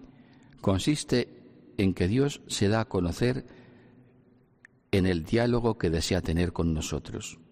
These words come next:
Celebrar, por tanto, el Domingo de la Palabra de Dios ha de significar una invitación a la escucha sincera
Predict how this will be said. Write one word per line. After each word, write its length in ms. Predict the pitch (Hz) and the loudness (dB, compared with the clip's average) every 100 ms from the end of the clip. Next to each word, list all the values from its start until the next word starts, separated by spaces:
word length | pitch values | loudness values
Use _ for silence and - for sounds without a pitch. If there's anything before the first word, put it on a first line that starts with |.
| - _ _ _ _ _ _ _ _ _ _ _ _ _ - _ _ _ _ - | -20 _ _ _ _ _ _ _ _ _ _ _ _ _ -20 _ _ _ _ -6
Celebrar, 440 | - 87 92 110 | 0 2 2 0
por 180 | 98 92 | -2 -4
tanto, 500 | - 113 110 - 98 | -2 -2 -2 0 0
el 100 | 85 | 0
Domingo 400 | 85 113 123 101 | 2 2 2 0
de 60 | |
la 120 | 87 85 | 0 0
Palabra 320 | 87 107 95 | 0 0 0
de 160 | 87 | 0
Dios 420 | 92 107 110 - - - - - - - - | 0 0 -2 -6 -14 -20 -20 -20 -20 -20 -4
ha 80 | 123 | 0
de 80 | 147 | 0
significar 560 | - 135 113 113 147 143 | 0 -4 -6 -2 0 2
una 100 | 135 | 2
invitación 760 | 107 104 104 92 - 143 147 - - - - | 2 0 0 0 0 0 0 -4 -18 -20 -2
a 100 | 104 | 2
la 100 | 98 | 2
escucha 420 | 90 - 135 131 | 0 -2 0 0
sincera 680 | - 98 90 120 95 80 | 2 0 2 0 0 -2